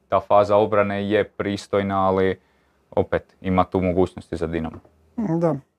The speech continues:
Speaker 2: da, mislim, slažem se pogotovo zato jer Dinamo je došao u situaciju da u prvom poluvremenu, baš to što se govori o nekim situacijama, ono, petnaestominutnim, e, dijelovima prvog poluvremena imaš sedamdeset pet posto loptu posjed-,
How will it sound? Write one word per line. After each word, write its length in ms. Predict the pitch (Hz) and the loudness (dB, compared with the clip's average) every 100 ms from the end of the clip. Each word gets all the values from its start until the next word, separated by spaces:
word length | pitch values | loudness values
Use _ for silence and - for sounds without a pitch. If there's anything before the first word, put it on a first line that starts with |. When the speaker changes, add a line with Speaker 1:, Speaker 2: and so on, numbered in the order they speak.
| _ _ | _ _
Speaker 2:
da, 180 | 185 160 | 2 2
mislim, 520 | 160 - 170 165 165 | 2 2 2 4 2
slažem 380 | - 202 170 165 | 2 2 4 0
se 120 | - | -2
pogotovo 380 | 151 175 185 175 | -2 2 2 4
zato 240 | 180 185 | 4 4
jer 140 | 165 156 | 4 4
Dinamo 400 | 170 175 160 160 | 4 4 4 4
je 60 | |
došao 280 | 156 170 160 | 4 2 0
u 40 | |
situaciju 440 | - 160 165 170 156 | -4 0 2 2 2
da 80 | 160 | 0
u 60 | |
prvom 260 | 156 170 156 | 2 0 2
poluvremenu, 560 | 156 160 165 160 151 - _ _ _ _ _ | 2 4 4 4 0 -2 _ _ _ _ _
baš 120 | 160 156 - | 0 0 -2
to 140 | 170 | -4
što 80 | 147 | -4
se 100 | 160 | 0
govori 200 | 165 156 | 2 4
o 80 | 151 | 4
nekim 240 | 156 160 | 2 -2
situacijama, 640 | 143 160 160 160 - 156 151 | -4 0 2 2 2 2 2
ono, 180 | 147 139 _ _ | 0 -4 _ _
petnaestominutnim, 1080 | - - 160 - 170 170 160 - 160 156 156 202 - - | -2 0 0 2 2 4 4 2 0 0 -2 -8 -18 -14
e, 40 | 180 202 196 160 | -8 -2 2 2
dijelovima 460 | 151 165 160 151 147 - _ _ _ _ | 4 2 2 2 -2 -8 _ _ _ _
prvog 220 | - 160 | 0 0
poluvremena 380 | 160 160 175 165 | 2 2 2 2
imaš 320 | 160 156 147 | 2 2 0
sedamdeset 440 | - - 160 160 - | -4 -2 2 2 2
pet 200 | 160 - | 0 0
posto 280 | 151 - 151 | -2 -2 -2
loptu 260 | 151 - | -2 -4
posjed-, 400 | - 214 180 - | -6 -4 -4 -8